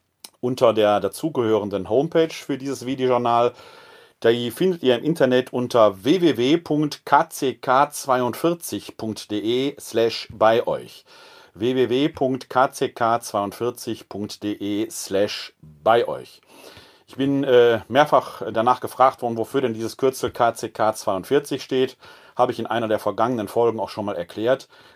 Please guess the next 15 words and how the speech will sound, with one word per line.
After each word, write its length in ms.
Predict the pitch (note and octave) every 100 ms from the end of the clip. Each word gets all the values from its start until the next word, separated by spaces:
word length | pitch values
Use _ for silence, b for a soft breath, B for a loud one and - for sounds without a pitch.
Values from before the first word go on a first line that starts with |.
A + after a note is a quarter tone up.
| -
K 200 | B2+ B2
C 160 | -
K 300 | G#2 C3 C3+
ist 240 | D3+ A2+ -
relativ 400 | B2 B2 G#2 -
einfach, 440 | A#2 C3+ C3 A2+
steht 300 | - A#2 A#2
für 240 | - A2 G#2+
Katholische 760 | - F#2 - D3 C#3 - G2+
Citykirche. 800 | - D#3+ C#3+ - C#3 C3 C3+ B2+ B B B B B
Und 140 | - A#2+
die 80 | A2+
zweiundvierzig 960 | B2+ C#3 C3+ F3 C#3+ - B2+ - -
ist 380 | C3+ B2+ - -
ein 440 | A2+ A2+ A2 G#2+